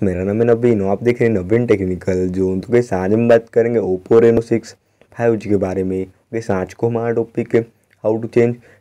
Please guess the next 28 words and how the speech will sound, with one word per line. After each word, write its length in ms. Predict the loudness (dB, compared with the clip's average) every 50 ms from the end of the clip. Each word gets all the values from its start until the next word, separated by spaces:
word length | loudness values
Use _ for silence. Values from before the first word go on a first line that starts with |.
| _ -6
डीपीआई। 440 | -6 -6 -2 -2 0 0 0 0 -4
फ्रेंड्स, 460 | -8 -12 _ _ -2 -2 -2 -2 -2 -2
मुझे 140 | -2 0 0
बहुत 300 | 0 0 0 -2 -2 0
सारी 220 | 0 2 2 2
कमेंट्स 400 | 2 2 4 4 2 2 2 0
आ 40 | 0
रही 100 | 0 -2
थी 240 | -2 -2 -2 -2 -4 -6 _ _ _ -8
इस 160 | -8 -8 -6 -6
वीक, 240 | -6 -6 -4 0 0
"यार, 80 | 0 0
हमारे 280 | 0 -2 -2 -2 -4
फ़ोन्स 220 | 0 0 0 0 2 2
में 60 | 0
हम 60 | 0 2
कैसे 420 | 4 4 4 6 4 2 -2 -2 -4 -10 -20 _ _ -2
डीपीआई 380 | -2 -2 0 2 4 4 4
चेंज 240 | 4 2 0 0 2
करें?" 260 | 2 2 4 4 2 0 -4 _ _ _ _
तो 80 | -8 -6
इस 120 | -4 0
टॉपिक 300 | 2 2 2 2 -2 0
के 100 | 2 2
बारे 200 | 4 4 4 4
में 100 | 2 0
कुछ 200 | -2 -2 -2 0
बताइए। 540 | 2 2 4 4 4 2 2 0 -2 -6 -6